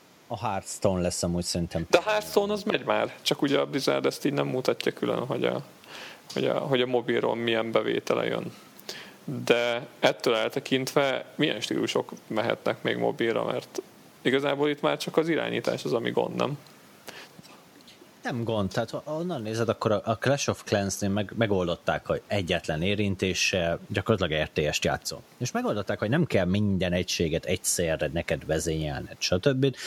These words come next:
Speaker 1: Csupán annyit döntesz el, hogy mikor és hová teszed le a különböző lényt, és utána ő automatikusan csinálja a dolgát. De hogy ebben már akkor a stratégiai mélység van. Ezt érdemes amúgy majd egyszer kipróbálnod szerintem.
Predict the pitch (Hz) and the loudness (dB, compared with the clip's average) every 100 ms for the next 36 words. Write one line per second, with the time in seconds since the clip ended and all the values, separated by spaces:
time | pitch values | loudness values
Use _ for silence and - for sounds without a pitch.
0 | - - 196 139 139 120 - - - - | -2 2 4 6 4 2 -4 -20 -20 -20
1 | - - 101 117 117 110 90 - 104 104 | -20 -8 2 4 4 4 2 4 4 4
2 | 101 92 87 113 135 - 104 101 95 - | 4 2 4 2 2 2 2 2 0 2
3 | 110 101 87 - 95 - 85 87 85 - | 4 4 0 2 2 2 0 2 0 0
4 | 92 90 85 80 71 85 127 170 120 - | 0 2 0 0 0 2 2 2 0 2
5 | 117 101 87 90 92 92 90 87 - - | 2 4 4 4 2 2 2 0 0 0
6 | 92 78 - 98 85 76 69 76 82 98 | 2 0 0 0 2 0 0 0 0 0
7 | 117 - - - - 113 - 170 202 180 | 0 -4 -10 -10 0 0 2 2 4 2
8 | 110 110 110 107 - 104 - 104 104 98 | 2 2 2 2 4 2 2 2 2 2
9 | 98 92 92 90 82 82 98 98 151 120 | 2 2 2 2 0 2 2 2 2 2
10 | 90 90 82 85 85 87 - 78 90 82 | 2 0 2 2 2 0 0 -2 0 2
11 | 78 80 80 78 - 80 80 90 | 2 0 0 -2 -2 0 0 0